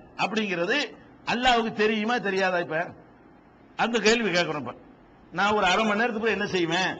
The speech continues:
நீங்க அரை மணி நேரத்துக்கு என்ன செய்வீங்க அப்படிங்கிறது உங்களுக்கே தெரியாது, எனக்கும் தெரியாது. இன்னொரு அரை மணி நேரத்துக்கு பிறகு நான் என்ன ஆவேன்னு எனக்கும் தெரியாது,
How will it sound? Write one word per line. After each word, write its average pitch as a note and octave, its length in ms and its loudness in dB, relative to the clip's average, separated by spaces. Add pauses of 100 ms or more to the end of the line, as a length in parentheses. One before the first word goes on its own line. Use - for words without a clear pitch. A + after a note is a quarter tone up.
(380)
நீங்க B3 320 0
அரை A3+ 140 4
மணி A#3 140 0
நேரத்துக்கு A3+ 280 -2
என்ன G#3+ 120 -2
செய்வீங்க F3 400 -2 (540)
அப்படிங்கிறது A3+ 560 -2
உங்களுக்கே C4+ 300 0
தெரியாது, G#3+ 360 2 (800)
எனக்கும் B3+ 380 0
தெரியாது. A3 280 4 (180)
இன்னொரு G#3+ 240 0
அரை G#3 140 2
மணி G#3+ 140 0
நேரத்துக்கு A3 240 -2
பிறகு G#3+ 120 0
நான் G3 120 2
என்ன G#3 160 0
ஆவேன்னு G#3 260 0
எனக்கும் A3+ 240 -2
தெரியாது, F3+ 240 2